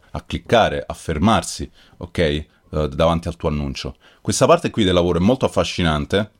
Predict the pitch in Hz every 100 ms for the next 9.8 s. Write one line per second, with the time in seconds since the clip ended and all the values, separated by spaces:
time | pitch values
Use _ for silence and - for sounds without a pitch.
0 | - 113 - - _ _ _ _ 147 -
1 | 127 117 - - 113 110 131 - 113 110
2 | 104 101 98 104 110 92 101 104 101 104
3 | - 92 98 90 85 - 104 85 90 -
4 | 113 90 82 98 95 87 95 78 71 -
5 | 104 98 76 - _ _ - 87 - 113
6 | 80 82 76 - - 117 87 - - 95
7 | 85 73 - 85 107 104 90 82 - 82
8 | 73 82 85 92 95 - 98 87 87 -
9 | 104 101 85 87 117 90 80 80